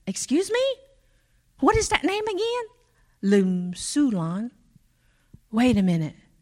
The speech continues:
That's my niece. No one had that name because my, my mother named her. So she came and looked at me. See, at that time, I still recognized her,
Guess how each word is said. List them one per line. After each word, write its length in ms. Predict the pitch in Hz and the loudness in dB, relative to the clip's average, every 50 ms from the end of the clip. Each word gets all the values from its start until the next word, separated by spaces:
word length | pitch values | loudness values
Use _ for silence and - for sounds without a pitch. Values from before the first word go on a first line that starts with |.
| _ _ _ | _ _ _
That's 320 | - 190 240 262 - - | -4 -2 -2 -2 -2 -2
my 160 | 208 190 175 | -4 -4 -4
niece. 640 | 170 180 208 262 349 320 254 190 156 165 165 - - _ _ _ _ _ _ _ _ _ _ _ _ _ _ _ _ | 0 2 4 6 6 6 4 2 0 -4 -6 -8 -14 _ _ _ _ _ _ _ _ _ _ _ _ _ _ _ _
No 240 | - 214 240 277 349 | 4 6 8 8 8
one 360 | 330 302 302 320 330 349 349 | 8 6 6 6 4 4 2
had 280 | 320 311 339 359 359 359 | 2 0 -2 -2 -2 0
that 240 | 349 311 247 - 196 | 2 2 2 4 2
name 480 | 202 202 190 185 175 170 170 165 165 - _ _ _ _ _ _ _ _ _ _ _ | 0 0 0 0 -2 -2 -4 -6 -8 -12 _ _ _ _ _ _ _ _ _ _ _
because 380 | - 226 - 247 240 220 226 - | -4 -4 -2 -2 -2 -2 0 0
my, 240 | 220 208 196 190 180 185 180 - - - _ - - - - - - - - | 0 0 2 0 0 -2 -4 -8 -12 -20 _ -18 -18 -18 -20 -20 -12 -2 0
my 140 | 202 190 | 2 6
mother 400 | 190 202 220 262 415 349 262 233 | 8 8 8 8 8 8 6 4
named 300 | 214 208 202 196 190 196 | 4 4 2 0 0 -2
her. 280 | 190 175 151 123 127 - _ _ _ _ _ _ _ _ _ _ _ _ _ _ _ _ _ _ _ _ _ _ _ _ | -2 -2 -4 -4 -6 -10 _ _ _ _ _ _ _ _ _ _ _ _ _ _ _ _ _ _ _ _ _ _ _ _
So 160 | - - 202 | -8 -8 -8
she 220 | 185 - 226 220 | -6 -8 -10 -12
came 420 | - - 220 202 208 202 208 214 - _ _ _ _ _ _ _ _ _ _ _ _ _ _ _ _ - | -10 -8 -8 -6 -6 -6 -8 -10 -12 _ _ _ _ _ _ _ _ _ _ _ _ _ _ _ _ -4
and 140 | 185 185 190 | -2 0 2
looked 160 | 202 190 196 | 0 0 0
at 160 | 202 - 190 | -2 -4 -4
me. 180 | 190 190 196 202 | -4 -4 -6 -6
See, 200 | - - 220 - | -4 -4 -2 -2
at 100 | 202 196 | -2 -2
that 220 | 220 - - - | -4 -4 -4 -6
time, 480 | - 233 233 233 220 208 196 190 202 - - - - | -6 -4 -2 -2 -2 -4 -4 -6 -10 -12 -14 -10 -8
I 80 | - | -8
still 260 | 196 - - 233 226 220 | -6 -2 0 0 2 2
recognized 560 | 226 226 226 226 220 196 175 160 160 - - | 2 0 0 -2 -4 -4 -4 -4 -4 -6 -6
her, 220 | - 151 147 175 | -6 -8 -8 -10